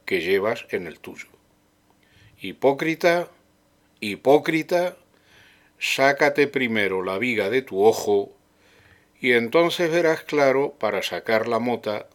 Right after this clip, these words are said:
del ojo de tu hermano. Cuidado con la ceguera y sobre todo con la ceguera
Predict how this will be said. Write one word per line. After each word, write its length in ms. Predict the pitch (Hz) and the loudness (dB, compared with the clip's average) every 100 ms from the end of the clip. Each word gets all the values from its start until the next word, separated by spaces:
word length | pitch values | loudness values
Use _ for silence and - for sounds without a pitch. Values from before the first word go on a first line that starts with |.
| - | -16
del 300 | 87 82 95 | -10 -6 -4
ojo 440 | 101 - 98 - - | -6 -6 -10 -10 -6
de 160 | 98 | -4
tu 140 | 90 82 | -4 -8
hermano. 340 | 76 76 - _ _ _ _ _ _ _ _ _ _ _ _ _ _ _ _ _ - _ _ - _ _ _ | -10 -18 -20 _ _ _ _ _ _ _ _ _ _ _ _ _ _ _ _ _ -20 _ _ -20 _ _ _
Cuidado 460 | - 113 120 131 135 | -6 0 4 4 2
con 200 | 123 117 | 0 0
la 80 | |
ceguera 680 | 107 - 104 127 147 156 - - | -2 -2 0 2 4 2 -2 -12
y 160 | 120 | -12
sobre 340 | 104 139 131 113 | -6 -4 -2 -2
todo 520 | - 123 120 123 - _ _ _ _ _ _ | -2 -2 -2 -4 -8 _ _ _ _ _ _
con 200 | 104 104 | -4 0
la 120 | 131 | 0
ceguera 640 | 135 143 127 127 127 - | 0 0 2 2 2 -2